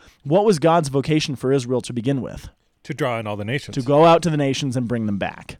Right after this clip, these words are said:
Speaker 1: They fail at it, so the what? They're forcefully driven out to the nations.
Speaker 2: Right.
Speaker 1: They intermarry, and God's going to now, what? Bring them back. The only way for the good shepherd to reunite Israel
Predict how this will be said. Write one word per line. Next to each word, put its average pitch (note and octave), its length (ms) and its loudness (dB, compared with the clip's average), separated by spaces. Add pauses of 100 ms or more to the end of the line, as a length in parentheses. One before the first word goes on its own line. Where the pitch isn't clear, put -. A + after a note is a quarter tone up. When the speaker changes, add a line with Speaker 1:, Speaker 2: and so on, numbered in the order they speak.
(140)
Speaker 1:
They C#3 120 2
fail D#3+ 360 4
at G2+ 140 -4
it, D#3+ 160 0
so D3+ 160 0
the C#3+ 80 0
what? C#3 220 -2
They're B2+ 120 -4
forcefully C#3+ 500 -4
driven D#3 360 2
out D3 220 2
to C#3+ 80 -2
the A#2 100 -2
nations. F#2+ 640 -8
Speaker 2:
Right. G#2 220 -6 (100)
Speaker 1:
They C3+ 140 -2
intermarry, C3+ 600 0 (320)
and C#3 180 -8
God's B2+ 220 -2
going B2 220 -2
to C3 120 -4
now, G#2 320 -8 (140)
what? G#2 260 -10
Bring A#2 380 -4
them G2 220 -8
back. - 500 -18 (320)
The D3 180 -6
only G#3+ 300 4
way F3+ 240 4
for D#3 160 -4
the C#3 80 -2
good C3 200 -2
shepherd A#2 460 -2
to B2 80 -8
reunite B2+ 560 -2
Israel E3 560 -2